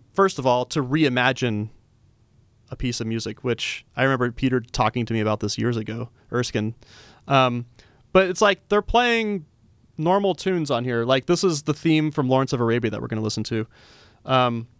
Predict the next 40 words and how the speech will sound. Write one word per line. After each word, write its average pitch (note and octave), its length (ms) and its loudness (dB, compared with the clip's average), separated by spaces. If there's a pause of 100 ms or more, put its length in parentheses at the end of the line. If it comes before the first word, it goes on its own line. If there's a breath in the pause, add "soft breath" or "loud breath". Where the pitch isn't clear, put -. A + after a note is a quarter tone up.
(880)
they're F#3 140 6
playing A3+ 280 2
a A3 40 2
movie A#3+ 300 2
theme, A2+ 460 -4 (140)
but D#3 100 6
it's E3 140 0
like F3 180 2
his G#3 140 -2
ability G#3+ 460 0
to F3+ 120 -6
just E3+ 240 -2
take G#3+ 240 0
that F3 180 4
movie F3+ 260 0
theme D3+ 240 0
and D3+ 100 -2
sort G3 140 0
of C#3+ 100 0
reimagine E3 680 0
it C3 200 0 (680 soft breath)
as D3+ 200 4
this D#3 200 0
new G#3+ 240 4
thing. G#3+ 240 2
It D#3+ 60 2
almost F#3+ 200 2
sounds G3+ 200 0
like F3+ 100 2
a E3+ 80 0
brand D#3 260 0
new F3 120 2
piece F3+ 240 -2
of C#3 80 2
music D#3 260 2
that's B2+ 160 0
never C#3+ 180 2
been C3 180 0
played C3 280 0
before. A2 460 -4